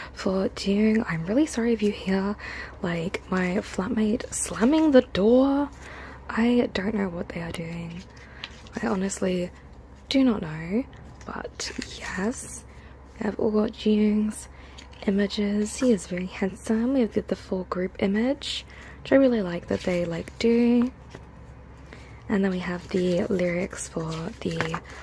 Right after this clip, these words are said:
songs and another full group image. That was a figurine in my room breaking. <laughs> But yes, that was the photo book. And then we get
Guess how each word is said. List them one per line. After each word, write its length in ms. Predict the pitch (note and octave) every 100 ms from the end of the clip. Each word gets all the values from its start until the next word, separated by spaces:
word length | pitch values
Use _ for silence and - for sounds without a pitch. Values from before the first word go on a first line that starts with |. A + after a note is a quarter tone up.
| -
songs 560 | - - C4 C4 C4 C4
and 320 | G3+ F3+ F3+
another 540 | G3 F#3+ E3+ F3 F3+ F3 - - - - - - - - - - - - - - - - - - - - - -
full 240 | - F3
group 280 | F3+ F3+ A3
image. 440 | F#3 G#3 A#3+ -
That 260 | D#3+ E3 -
was 340 | A3 A3 A3+ -
a 180 | A#3
figurine 640 | A3+ A3 G#3+ G#3 G#3+ A3 A3
in 160 | F3+ F3+
my 100 | A3+
room 300 | G#3+ A#3 A3+
breaking. 500 | A3 A3 C4+ D4+ G4+
<laughs> 60 | - - - - - - - - - - -
But 240 | F#3 A3
yes, 200 | A3 F#3+
that 180 | - G#3
was 200 | G#3 A3
the 200 | - G3
photo 340 | G3+ C4+ C#4 C#4
book. 460 | C#4 C#4 C#4 -
And 160 | - G3+
then 500 | G3 F#3+ F#3+ F#3 G3 - - - - -
we 360 | G3 G3 F#3
get 580 | F#3 F#3 F3 - -